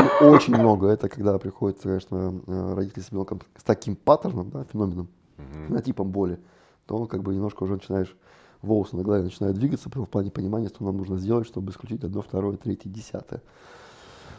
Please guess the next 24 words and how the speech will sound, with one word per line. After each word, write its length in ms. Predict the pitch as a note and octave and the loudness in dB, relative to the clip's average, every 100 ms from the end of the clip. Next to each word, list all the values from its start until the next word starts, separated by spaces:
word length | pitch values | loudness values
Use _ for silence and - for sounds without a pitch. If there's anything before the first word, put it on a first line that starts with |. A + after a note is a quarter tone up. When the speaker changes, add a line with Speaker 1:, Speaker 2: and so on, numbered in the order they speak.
| - - | -20 -8
Speaker 1:
такой 280 | - - | -2 -2
ситуации. 640 | F#2 - F#2+ F2 - F2 E2+ | -2 0 2 2 0 -4 -2
Э, 380 | - G2 F#2+ G2 | 2 4 4 4
Speaker 2:
Ну 60 | A2 | 0
да. 60 | |
Speaker 1:
единицы 440 | C3 D#3 C#3 A2+ F#2+ | 2 4 4 0 -4
детей, 240 | F#2+ C3+ | 0 0
которые 240 | C#3+ A2 F2+ | 0 -2 -2
действительно 260 | A#2 A2 | -4 -4
были 220 | F2+ F#2 F2+ | -2 0 0
выставлены 520 | F#2+ - G2 F2+ F2 | -4 -4 -4 -4 -4
диагноз 360 | F2+ F2+ F2+ | -2 -2 -4
кластерной 480 | - G2 F2 - F#2 | -4 -2 -2 -4 -8
головной 260 | E2+ E2+ E2+ | -6 -4 -4
боли. 220 | E2+ E2+ | -6 -8
Санк, 360 | F2+ A#2 A#2 - | -2 -2 -2 -6
суна, 520 | - C#3+ C#3+ G#2+ - - | -6 -2 0 0 -2 -6
э, 120 | G2+ | -6
не 200 | F#2 A#2+ | -2 0
симптоматическая, 760 | A#2+ G#2+ - G2 G2 C3+ - G2 | 0 -4 -4 -4 -4 -12 -10 -8
не 100 | F#2 | -6
введён 220 | F#2+ F2 | -6 -6
ни 60 | F2+ | -6
разу 220 | - - | -8 -18